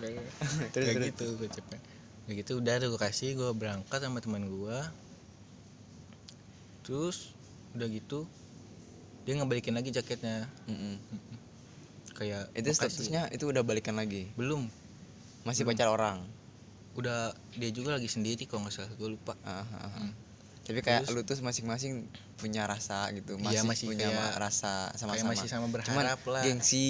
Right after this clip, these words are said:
Speaker 2: Gengsi,
Speaker 1: gitu, gengsi,
Speaker 2: iya.
Speaker 1: oh iya.
Speaker 2: Udah, dia balikin jaketnya.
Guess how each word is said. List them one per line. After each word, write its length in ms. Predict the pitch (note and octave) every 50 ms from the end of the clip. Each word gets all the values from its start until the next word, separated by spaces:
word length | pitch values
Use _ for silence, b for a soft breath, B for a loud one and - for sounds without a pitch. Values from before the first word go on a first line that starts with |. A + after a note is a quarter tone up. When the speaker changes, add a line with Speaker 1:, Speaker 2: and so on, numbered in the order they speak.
| C3+
Speaker 2:
Gengsi, 160 | B2+ C3 C3+ A#2
Speaker 1:
gitu, 160 | C#3+ B2 A#2 A#2 A#2 A#2 A2
gengsi, 300 | G#2+ G#2+ G2+ B2 A#2 A#2 A2+
Speaker 2:
iya. 80 | G#2
Speaker 1:
oh 140 | G#2+ G#2 G2+
iya. 200 | G2+ G2 G2+ F#2+ F2 D#2+ - - - - - - - - - - - - - - - - - - -
Speaker 2:
Udah, 180 | - A2+ A#2 B2
dia 160 | C3+ C3 A#2
balikin 340 | G#2+ G#2 G#2 G2+ G2+ - G#2+
jaketnya. 800 | G2+ G2+ F#2+ - G#2 G2 - A2 A2+ A2+ A#2+ B2+ C3 C3+ C#3